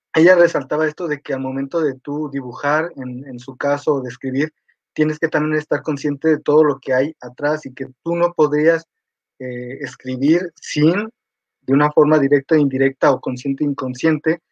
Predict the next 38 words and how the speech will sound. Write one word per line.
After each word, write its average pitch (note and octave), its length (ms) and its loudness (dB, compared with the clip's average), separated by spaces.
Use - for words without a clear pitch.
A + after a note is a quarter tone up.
tener C#3 300 0
todas D3+ 240 0
esas D3+ 240 0
referencias C3 560 -6
atrás, B2 360 -4
¿no? C#3+ 160 -8
Y D3+ 160 0
sería C#3+ 440 4
algo, D3 300 6
este, A#2+ 720 -2
también B2+ 880 -4
un C3+ 120 -12
poco C3+ 600 -2
egocentrista B2+ 720 -8
el C#3 140 2
no D3 140 4
reconocer C#3 500 -2
a C#3 80 4
lo C3+ 100 -2
mejor, B2+ 380 -4
no E3 80 2
es, E3+ 200 -2
no D#3+ 160 -2
se F3 160 -6
trata E3+ 400 2
tan, C3 260 -4
tampoco C3+ 360 -4
de D3 120 4
que B2+ 140 -8
estás B2+ 260 -6
copiando, D#3 560 0
sino B2 260 -10
que, B2 160 -14
de B2+ 220 -10
que B2+ 120 -14
estás C#3 280 0
reconociendo C#3+ 640 -2
que, A#2+ 200 -8